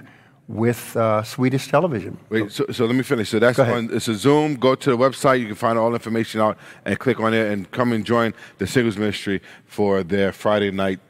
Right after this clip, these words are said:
Speaker 2: session. Where do we go from here?
Speaker 1: Yeah, going back to the whole idea, where do we go from here,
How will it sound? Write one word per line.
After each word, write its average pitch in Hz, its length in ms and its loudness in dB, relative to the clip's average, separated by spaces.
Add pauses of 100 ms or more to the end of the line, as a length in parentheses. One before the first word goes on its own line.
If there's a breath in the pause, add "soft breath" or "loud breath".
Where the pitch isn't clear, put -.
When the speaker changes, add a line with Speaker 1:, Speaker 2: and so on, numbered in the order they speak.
Speaker 2:
session. 87 480 -8
Where 104 160 0
do 101 80 -4
we 101 80 -4
go 90 160 -2
from 90 180 -10
here? 82 300 -10
Speaker 1:
Yeah, 110 220 -8
going 131 240 2
back 135 380 2
to 123 340 0
the 110 100 -2
whole 113 640 0 (140)
idea, 110 260 -2
where 113 160 0
do 120 40 0
we 117 100 0
go 113 120 0
from 110 220 -10
here, 170 420 2